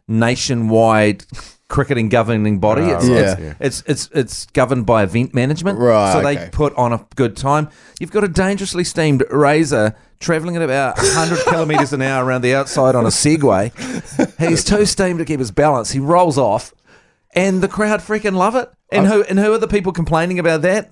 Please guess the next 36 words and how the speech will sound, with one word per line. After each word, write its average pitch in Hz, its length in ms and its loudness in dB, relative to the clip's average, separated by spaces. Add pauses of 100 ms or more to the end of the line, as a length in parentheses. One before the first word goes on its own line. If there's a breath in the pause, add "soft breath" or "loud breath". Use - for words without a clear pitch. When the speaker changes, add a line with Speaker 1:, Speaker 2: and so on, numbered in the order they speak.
(140)
Speaker 1:
Don't 202 200 -2
go, 180 320 0 (300 soft breath)
you 143 40 -10
fucking 156 340 -2
Muppets. 135 360 -2 (200 loud breath)
They've 170 120 0
cleaned 208 320 -2
up 185 180 0
the 170 120 0
entire 180 420 2
environment 160 540 0
for 151 80 -4
people 170 260 0
that 156 100 -4
didn't 160 180 -2
want 156 120 2
to 156 60 0
go 160 240 0
in 160 60 -2
the 160 60 -4
first 196 320 -2
place. 101 380 -6 (100)
Speaker 2:
Yeah. 90 280 -8 (260)
Speaker 1:
So 196 140 0
we've 185 140 0
made 202 360 0 (400 soft breath)
going 202 440 0
to 185 120 -2
sporting 180 480 2
events 143 560 -2 (380)
palatable 170 580 0
for 156 100 -2
people 165 340 0
that 156 160 0
would 147 160 2
never, 170 400 2